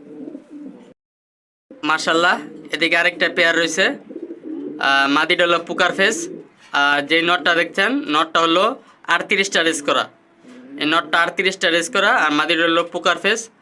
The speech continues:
এই নটটা হচ্ছে, আহ,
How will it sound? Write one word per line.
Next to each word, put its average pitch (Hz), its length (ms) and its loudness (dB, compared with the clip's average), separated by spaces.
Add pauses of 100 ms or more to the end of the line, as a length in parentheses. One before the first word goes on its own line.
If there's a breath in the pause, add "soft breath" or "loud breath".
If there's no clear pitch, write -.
(640 soft breath)
এই 151 500 2
নটটা 165 600 2
হচ্ছে, 190 680 0
আহ, 127 640 -2